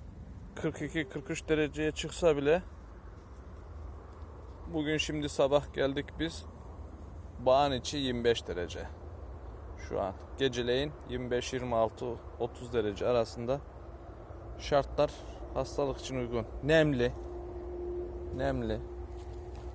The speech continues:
Ve yeni yapraklar. İşte bunlar yeni yaprak. Oo. Mantar örtüsüne bak. Mantar örtüsü. Bu küçücük yaprak. Mantar örtüsü devam ediyor.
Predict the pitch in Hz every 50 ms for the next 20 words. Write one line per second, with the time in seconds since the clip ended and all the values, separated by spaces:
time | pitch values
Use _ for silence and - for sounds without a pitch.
0 | - 139 151 151 151 156 160 165 165 156 139 117 120 120 120 117 120 127 143 151
1 | - - - - - - - - - - - - - - - - 127 123 120 123
2 | 135 131 131 127 131 139 123 98 90 - - - - - - - - - - -
3 | - - 107 104 80 65 60 - - - - - - - - - - - - -
4 | - - - - - - - 120 120 123 123 - - 127 127 123 120 - - -
5 | - - 123 131 120 101 87 - - - - - - - - - - - - -
6 | - - - - - - - - - - - - - - - - - - 131 131
7 | 135 135 - - 147 139 131 123 - - - - - 131 139 151 - - - -
8 | - - - - 123 131 147 - - - - - - - 170 151 135 - 127 131
9 | - - 135 131 - - 127 117 - - - - - - - - - - - -
10 | - - - - - - - - - - - - - - - - - - 131 135
11 | 139 131 - - - 127 117 113 - - 123 - 139 135 139 135 131 123 113 98
12 | 90 90 90 98